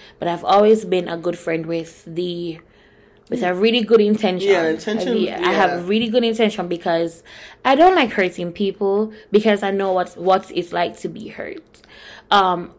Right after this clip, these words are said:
Speaker 1: but in the past especially, I can't even, I can't go back to, like, prep school or, like, basic school 'cause I really don't have any recollections of that. But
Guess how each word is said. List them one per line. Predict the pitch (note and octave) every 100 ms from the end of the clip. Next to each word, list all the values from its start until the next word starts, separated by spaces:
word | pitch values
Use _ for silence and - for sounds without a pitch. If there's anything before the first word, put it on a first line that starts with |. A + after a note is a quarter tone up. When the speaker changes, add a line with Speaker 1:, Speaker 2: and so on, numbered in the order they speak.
| -
Speaker 1:
but | F#3 F3 -
in | G#3 A#3
the |
past | A#3 A3+ G#3+
especially, | G3+ - G3+ G#3 F3+
I | G3
can't | A3+ D#4
even, | C4+ G#3+ -
I | F#3
can't | - A#3+ A#3+
go | G#3
back | G3 F#3+ -
to, | F3
like, | E3 -
prep | G3+ -
school | - F3+
or, | F3
like, | E3 D#3+
basic | E3 E3+ F3+
school | - F3+ F3 F3 - - -
'cause | - F3+
I | F#3+
really | F#3 F#3 F#3
don't | F#3
have | F#3 F3+
any | F3+ E3+
recollections | E3 F3 F3 F3 F3 E3+
of | D#3 E3
that. | F#3 F3 E3
But | E3 -